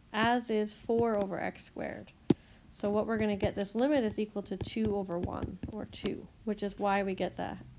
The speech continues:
horizontal asymptote at y equals two.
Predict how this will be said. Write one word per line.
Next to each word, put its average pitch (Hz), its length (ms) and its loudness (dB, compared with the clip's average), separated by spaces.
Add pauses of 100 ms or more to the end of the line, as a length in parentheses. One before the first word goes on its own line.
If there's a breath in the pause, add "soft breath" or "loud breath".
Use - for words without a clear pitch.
(120)
horizontal 240 540 4
asymptote 202 520 -2
at 185 120 -4
y 185 240 -2
equals - 320 -10
two. - 280 -12